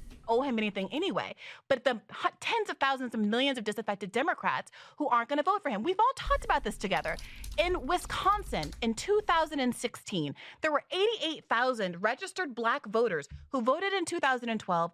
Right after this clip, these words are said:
who declined to vote in two thousand and sixteen. That's, like, two or three times the margin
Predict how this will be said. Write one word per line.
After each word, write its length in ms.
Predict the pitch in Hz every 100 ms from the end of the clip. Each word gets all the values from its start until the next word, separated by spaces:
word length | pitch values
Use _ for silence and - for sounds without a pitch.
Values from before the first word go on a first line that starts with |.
| _ -
who 100 | 247
declined 460 | 254 - 269 302
to 80 | 302
vote 200 | 220 -
in 80 | 202
two 140 | 220
thousand 300 | 202 185 185
and 100 | 175
sixteen. 440 | - 170 - 160 - - -
That's, 140 | -
like, 120 | -
two 140 | - 359
or 120 | 415
three 320 | - 294 339
times 420 | - 269 262 247
the 80 | 233
margin 500 | 214 208 220 220 208